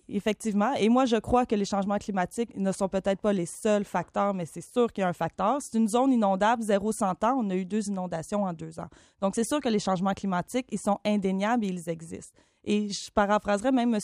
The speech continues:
Obama qui a dit, « À, ne pas agir sur les changements climatiques, ça nous coûte plus cher. » Puis on le voit à la ville de Gatineau. Parce que ça coûte cher de relocaliser, de toute les, la,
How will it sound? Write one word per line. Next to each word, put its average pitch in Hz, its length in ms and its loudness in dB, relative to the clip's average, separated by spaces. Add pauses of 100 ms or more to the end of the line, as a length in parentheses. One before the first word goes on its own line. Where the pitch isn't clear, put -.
Obama 208 420 0
qui - 120 -4
a 196 40 0
dit, « 208 240 -2
À, 196 140 2 (320)
ne 220 120 6
pas 311 280 4
agir 233 480 2
sur 202 180 -8
les 196 80 -2
changements 196 340 0
climatiques, - 460 -6
ça 202 100 -4
nous 196 120 -2
coûte 254 200 -2
plus 214 200 -2
cher. » 190 320 -2 (120)
Puis 226 120 4
on 226 80 4
le 226 80 2
voit 247 160 4
à 277 60 4
la 190 120 2
ville 190 140 -2
de 185 80 0
Gatineau. 202 420 -4 (220)
Parce 202 160 0
que 233 60 4
ça 226 40 2
coûte - 220 -2
cher 285 340 2
de 190 260 2 (200)
relocaliser, 214 880 2
de 196 180 0 (180)
toute 247 200 2
les, 220 240 2
la, 202 200 0